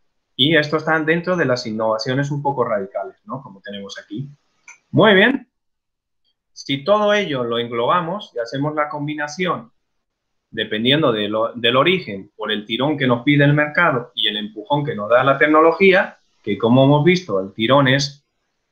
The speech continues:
fabricar aquello que se puede vender y vender aquello que se puede fabricar, pues la innovación esencialmente es algo bilateral. Por un lado, reconoce la necesidad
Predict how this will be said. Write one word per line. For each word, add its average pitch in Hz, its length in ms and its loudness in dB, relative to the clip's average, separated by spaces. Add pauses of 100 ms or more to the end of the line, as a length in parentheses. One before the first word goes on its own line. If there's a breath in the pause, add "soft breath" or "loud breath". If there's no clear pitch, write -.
(180)
fabricar 117 440 4
aquello 127 340 -2
que 104 80 -12
se 101 100 -18
puede 110 180 -6
vender 165 420 -4 (100)
y 101 160 -12
vender 110 240 -2
aquello 110 320 -6
que 95 80 -16
se - 80 -20
puede 110 200 -6
fabricar, 175 560 0 (460)
pues 117 180 4
la 120 80 2
innovación 131 600 4
esencialmente 165 960 0
es 135 200 -6
algo 160 260 0
bilateral. 104 560 -6 (1800)
Por 120 160 4
un 147 160 8
lado, 139 420 0
reconoce 120 640 -2
la 107 140 -4
necesidad 165 680 -4